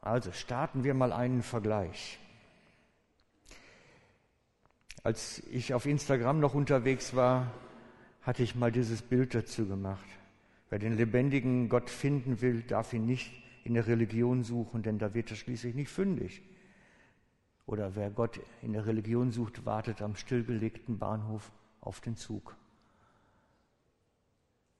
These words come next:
Es wird nicht fündig. Und im Grunde ist es auch der Kerninhalt von Johannes vier, vierundzwanzig,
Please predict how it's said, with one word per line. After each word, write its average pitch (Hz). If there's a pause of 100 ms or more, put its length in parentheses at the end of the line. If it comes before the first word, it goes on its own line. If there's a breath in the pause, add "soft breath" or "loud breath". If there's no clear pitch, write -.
(840)
Es -
wird 120
nicht 120
fündig. 95 (580 loud breath)
Und 139
im 151
Grunde 170
ist 156
es 147
auch 135
der 139
Kerninhalt 139
von 123 (400 loud breath)
Johannes 131
vier, 135
vierundzwanzig, 123